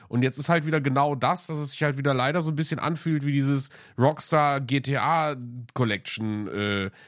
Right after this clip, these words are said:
Desaster, ähm, dass du sagst, ja, es ist hier irgendwie, hier fehlt die Liebe. So, es ist einfach wieder ja, weiß ich nicht. Die Gunplay ist scheiße, die Grafik ist irgendwie so ein bisschen,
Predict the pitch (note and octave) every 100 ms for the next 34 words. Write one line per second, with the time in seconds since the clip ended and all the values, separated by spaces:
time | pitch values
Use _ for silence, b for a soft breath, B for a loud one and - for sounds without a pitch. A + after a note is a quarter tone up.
0 | B B2+ A2+ F#2 F#2+ F#2+ - G#2 A2 D#3
1 | B B B G#2 B2 C3 B2+ B2 C3+ A#2
2 | D3+ C3+ A#2+ A#2+ C3 C#3 C#3+ C#3 C#3+ C#3
3 | D#3+ D#3+ D3+ G#2 F2+ _ - E2+ F#2 -
4 | C3+ C#3+ C#3+ D3 C#3 C#3 b b b b
5 | _ - - - D3 A#2 B2 F#2+ E2+ F2
6 | - A#2 C3+ D#3+ E3 F3 E3 - D#3 D#3+
7 | D#3 D3 A#2 C3 D3+ D3 D3 D#3 D3 D3
8 | D3 D3 D3+ D3 D3